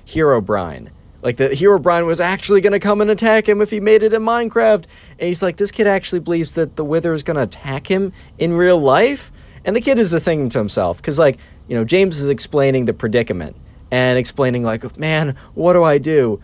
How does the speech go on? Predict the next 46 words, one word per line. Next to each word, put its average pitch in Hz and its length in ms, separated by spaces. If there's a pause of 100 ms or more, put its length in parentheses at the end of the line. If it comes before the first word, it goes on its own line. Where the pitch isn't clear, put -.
So, 208 240
right, 214 240
this 233 180
kid 233 200
in 190 80
fifth 180 200
grade 139 320
'cause 139 180
he 170 340
could 165 180
have 143 220
easily 170 340
said, - 300
"Bro, 101 360 (180)
that's 120 220
not 135 200
true. 135 320
It's 117 100
a 117 60
myth 120 240
that 123 100
you 110 140
read 117 180
on 110 120
the 104 120
internet. 110 400
Like, 101 220
why 101 180
would 107 140
that 104 140
even 104 200
be 95 140
true?" 107 360 (280)
But 175 80
the 247 100
kid 277 220
decides 208 400
to 143 100
mess 113 320
with 104 160
him 92 200
just 117 200
a 123 140
little 117 400
bit 107 180
more. 104 420